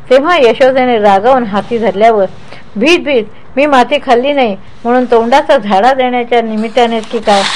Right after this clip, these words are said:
ते उघडून यशोदेला त्यात चौदाही भुवने सावकाशपणे दाखवली. किंवा मधुवनात ध्रुव बाळ दर्शनास गेल्यावर गे-, देवाची स्तुती करावी अशी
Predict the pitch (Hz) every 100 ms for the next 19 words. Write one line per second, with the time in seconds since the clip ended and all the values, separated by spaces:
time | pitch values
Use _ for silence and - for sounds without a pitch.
0 | - - 247 226 196 247 269 196 - -
1 | 220 226 330 330 294 226 220 202 - -
2 | - - 208 208 226 269 330 269 247 233
3 | 226 220 190 190 240 262 - 226 208 180
4 | 170 170 165 165 - - - - - 208
5 | 208 247 277 - - - 220 226 320 359
6 | 330 262 - - - - 226 311 339 277
7 | 262 247 214 220 220 269 285 269 233 220
8 | 220 208 - - - - - - - 214
9 | 214 202 240 277 330 311 - 240 233 330
10 | 294 254 233 220 214 220